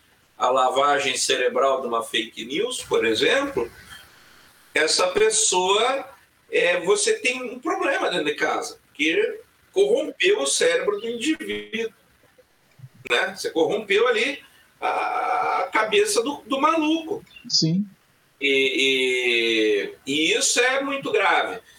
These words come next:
Speaker 1: Mas você vê a liberdade que isso te deu,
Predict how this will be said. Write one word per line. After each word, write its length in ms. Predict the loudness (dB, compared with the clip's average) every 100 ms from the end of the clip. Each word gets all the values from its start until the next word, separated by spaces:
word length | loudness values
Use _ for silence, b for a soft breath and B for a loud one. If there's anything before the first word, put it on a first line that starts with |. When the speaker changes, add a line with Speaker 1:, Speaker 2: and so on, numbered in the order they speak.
| B _
Speaker 1:
Mas 280 | -2 0 2
você 320 | 2 4 2
vê 180 | 2 2
a 60 | 0
liberdade 840 | 0 0 0 0 0 0 -2 -6
que 140 | -6 -4
isso 300 | -2 -4 -4
te 200 | -6 -6
deu, 560 | -2 0 0 -2 -6